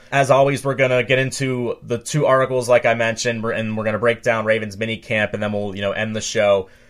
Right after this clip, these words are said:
by mentioning the Caps, of course. We would be remiss if we didn't mention the Caps with their Stanley Cup victory at the end of the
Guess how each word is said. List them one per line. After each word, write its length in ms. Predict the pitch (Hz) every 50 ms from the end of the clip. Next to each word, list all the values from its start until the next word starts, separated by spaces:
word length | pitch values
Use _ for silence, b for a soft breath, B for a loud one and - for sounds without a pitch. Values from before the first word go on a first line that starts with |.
| b b -
by 120 | - 180
mentioning 500 | 175 175 165 151 - 143 143 139 131 127
the 60 | 123 113
Caps, 360 | - 131 120 120 120 - -
of 80 | 117
course. 440 | - - 117 117 117 113 - - -
We 160 | - 120 117
would 260 | 110 101 - 110 107 101
be 140 | 113 110
remiss 360 | 104 107 107 107 107 104 - -
if 120 | 92 -
we 80 | 110 98
didn't 240 | 104 101 101 90
mention 300 | 98 98 98 - - 95
the 60 | 95 92
Caps 340 | - 98 95 95 95 -
with 100 | - 87
their 100 | 92 95
Stanley 320 | - - - 101 98 95 95
Cup 220 | - 101 92 90
victory 380 | 101 98 92 - - 95 95 95
at 60 | -
the 140 | - 95 92
end 140 | 95 95 98
of 100 | 95 92
the 240 | 95 92 92 90